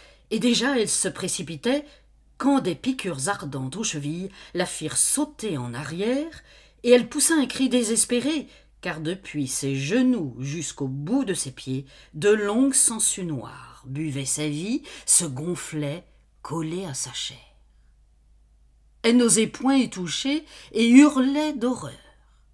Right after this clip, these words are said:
Ses clameurs désespérées attirèrent un paysan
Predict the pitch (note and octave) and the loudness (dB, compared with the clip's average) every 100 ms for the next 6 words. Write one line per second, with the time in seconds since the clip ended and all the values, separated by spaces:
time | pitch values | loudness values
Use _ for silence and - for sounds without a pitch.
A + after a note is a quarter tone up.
0 | _ _ _ _ _ _ _ _ - B2 | _ _ _ _ _ _ _ _ -10 -8
1 | - A2 D3 C#3+ C#3 B2+ B2 C3+ C#3 G3 | -8 -8 -6 -4 -6 -6 -8 -8 -6 -6
2 | - - E3 - D#3 D3 C#3+ - C#3+ C3 | -8 -12 -8 -6 -4 -4 -4 -6 -6 -6
3 | C#3 C#3 D3 B3 | -2 -2 0 -2